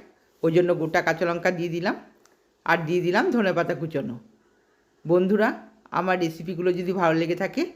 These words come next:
আমার চ্যানেলটিকে সাবস্ক্রাইব করবেন, লাইক করবেন, আর কমেন্টসে জানাবেন আপনাদের কেমন লাগছে। আর এইভাবে লাউ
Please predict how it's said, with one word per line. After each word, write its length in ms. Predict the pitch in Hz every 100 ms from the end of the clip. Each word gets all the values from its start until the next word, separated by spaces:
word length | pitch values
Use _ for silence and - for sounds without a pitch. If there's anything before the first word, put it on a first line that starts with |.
| - _ -
আমার 240 | 156 170 175
চ্যানেলটিকে 540 | 180 170 175 160 180 320 - - _ -
সাবস্ক্রাইব 520 | 180 165 - 185 180 180
করবেন, 280 | - 175 190 370
লাইক 260 | 226 160 160 -
করবেন, 300 | 175 165 233 - - _ _
আর 100 | - 175
কমেন্টসে 500 | 175 165 170 165 180
জানাবেন 400 | 156 160 165 247 -
আপনাদের 400 | - 156 160 170 302 -
কেমন 300 | 170 156 165 233
লাগছে। 360 | 160 131 - 170 _ _ _ _ _ _ _ _ _ _ -
আর 120 | 165
এইভাবে 480 | 175 190 220 254 202
লাউ 220 | 180 160